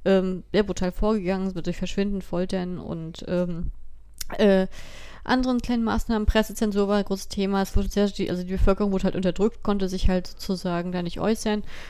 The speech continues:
Und als Park Chung-hee, der neunundsiebzig gestorben ist, hatte man halt gehofft, dass halt ein Wechsel stattfinden würde und der ist halt nicht gekommen.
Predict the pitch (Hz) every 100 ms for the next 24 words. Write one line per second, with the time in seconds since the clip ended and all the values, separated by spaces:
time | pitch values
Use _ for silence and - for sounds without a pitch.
0 | - - 190 185 185 - 185 - 185 196
1 | 190 185 180 - - - - - 190 202
2 | 214 - 185 185 - 196 202 190 180 180
3 | 180 180 - 196 - 175 - 185 175 -
4 | - 220 220 208 - 208 202 196 185 185
5 | 185 190 175 - 185 180 180 151 - 170
6 | 151 165 - 170 -